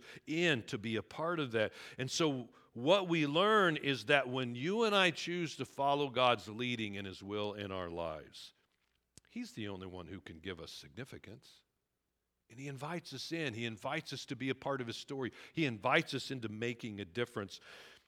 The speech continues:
So let me give you a couple of simple lessons in regard to God's significant and calling us to significance. Number one, God's invitation often will lead us down a path of difficulty. So when God invites you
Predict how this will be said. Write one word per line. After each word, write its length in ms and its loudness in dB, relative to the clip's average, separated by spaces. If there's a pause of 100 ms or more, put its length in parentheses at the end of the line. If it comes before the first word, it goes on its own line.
(380)
So 140 0
let 120 4
me 100 4
give 220 6
you 160 8
a 60 6
couple 400 2
of 80 0
simple 400 -2
lessons 500 0
in 160 -4
regard 460 0
to 260 -6 (220)
God's 400 2
significant 840 -6
and 140 -12
calling 440 -2
us 200 -6
to 100 -8
significance. 760 -10
Number 200 0
one, 380 4 (340)
God's 380 4
invitation 960 0 (140)
often 480 2
will 160 2
lead 240 0
us 140 -4
down 280 -2
a 40 -4
path 420 -2
of 160 -12
difficulty. 680 -14 (1300)
So 100 -6
when 120 0
God 260 12
invites 440 4
you 140 -10